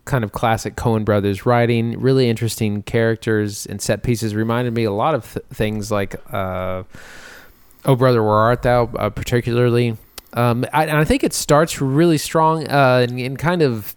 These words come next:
similar to Lucy in the Sky, kind of loses its way in the third act, uh, and, and kind of trades, uh, action for character. I also feel, and this might be controversial, uh, s-,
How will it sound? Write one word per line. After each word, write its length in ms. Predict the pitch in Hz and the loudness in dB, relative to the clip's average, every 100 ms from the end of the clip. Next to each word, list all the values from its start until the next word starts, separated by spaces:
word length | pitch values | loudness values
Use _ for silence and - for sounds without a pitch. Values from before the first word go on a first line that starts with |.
| - | -8
similar 260 | - 131 117 | -4 -2 -2
to 120 | 117 | 0
Lucy 280 | 117 113 113 | 0 -2 -4
in 40 | |
the 40 | 104 | -6
Sky, 260 | - 110 | -4 -4
kind 320 | - - 160 | -4 -6 -4
of 140 | 135 110 | -4 0
loses 260 | 123 110 | 0 0
its 240 | 107 101 - | -4 -4 -2
way 160 | 110 | 0
in 80 | 107 | 0
the 80 | 101 | -2
third 300 | - 110 104 | 0 0 2
act, 340 | 98 101 107 - | 2 0 -2 -6
uh, 40 | 107 101 95 | -2 0 -2
and, 160 | 95 104 | -4 -8
and 160 | 110 | -8
kind 240 | 110 110 104 | -6 -4 -6
of 100 | 98 | -6
trades, 380 | - 120 104 - - _ _ _ | -2 -2 -2 -8 -20 _ _ _
uh, 160 | 117 98 - | -6 -4 -2
action 380 | 117 104 - 104 | -2 -2 -8 -8
for 140 | 104 | -8
character. 580 | 101 104 95 98 117 120 - - - | -6 -6 -6 -4 -4 -6 -8 -16 -12
I 160 | - 143 | -2 -2
also 480 | 135 147 175 202 196 | 2 2 2 2 2
feel, 240 | 165 185 | 2 2
and 120 | 131 120 | 2 0
this 160 | 113 | 0
might 160 | 120 117 | 0 0
be 100 | 117 | 0
controversial, 800 | - 117 110 107 123 - 135 127 - - - - - | -2 -4 -2 0 0 0 -2 -4 -12 -20 -20 -14 -2
uh, 260 | 127 113 110 - 170 | 0 2 -2 -8 -8
s-, 200 | 139 | -6